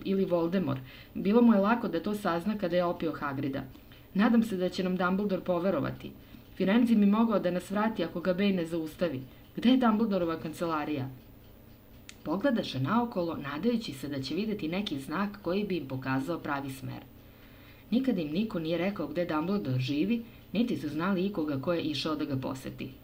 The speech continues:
„Morat ćemo”, poče Harry, ali se holom odjednom razleže glas. „Šta vas troje radite unutra?” Bila je to profesorka McGonagall koja je nosila veliku hrpu knjiga. „Hteli bismo da vidimo profesora Dumbledora”,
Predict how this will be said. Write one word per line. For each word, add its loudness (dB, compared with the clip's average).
„Morat 2
ćemo”, -2
poče -2
Harry, 0
ali -8
se -8
holom 0
odjednom 0
razleže 0
glas. -8
„Šta 0
vas 6
troje 4
radite 0
unutra?” -6
Bila 2
je 0
to -2
profesorka -4
McGonagall 0
koja -6
je -6
nosila -2
veliku -2
hrpu -6
knjiga. -4
„Hteli 4
bismo 0
da 0
vidimo 4
profesora -2
Dumbledora”, -2